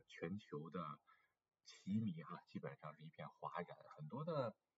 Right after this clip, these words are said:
特异大师，包括肖特啊，现在国际棋联的副主席都公开站出来表示对卡尔亚金的这个反对。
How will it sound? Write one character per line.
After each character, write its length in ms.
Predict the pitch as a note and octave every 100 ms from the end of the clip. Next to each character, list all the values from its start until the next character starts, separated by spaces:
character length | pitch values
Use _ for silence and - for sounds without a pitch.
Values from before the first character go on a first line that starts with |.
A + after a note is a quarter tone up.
| _ _
特 160 | - G#2+
异 80 | G2+
大 160 | F#2
师， 260 | E2+ - G2
包 160 | -
括 460 | G#2 G2+ F2+ D#2 B1+ - _ -
肖 240 | - G2+
特 180 | G2+ G#2+
啊， 180 | D2+ C#2+ - - - - -
现 80 | F#2
在 100 | D#2
国 180 | F2 E2+
际 60 |
棋 120 | E2
联 140 | E2 D#2+
的 80 | E2+
副 160 | -
主 160 | D2 C#2+
席 360 | - - D2
都 380 | D#3 F2+ E2+ E2+ - - -
公 180 | - F#2+
开 220 | F#2 G2 F#2
站 260 | F#2+ D2
出 140 | C#2 D2+
来 220 | C#2+ D2
表 240 | D2+ C#2
示 160 | - E2
对 340 | E2+ D#2 C#2+ - - - _ -
卡 160 | -
尔 160 | F2 D#2+
亚 140 | D#2+
金 320 | C#2+ F2+ E2 D#2
的 180 | C#2+
这 220 | C#2 D#2 C#2+
个 400 | - G#1 G1+ - _ _ -
反 320 | - D#2 C2+ -
对。 260 | A2+ D2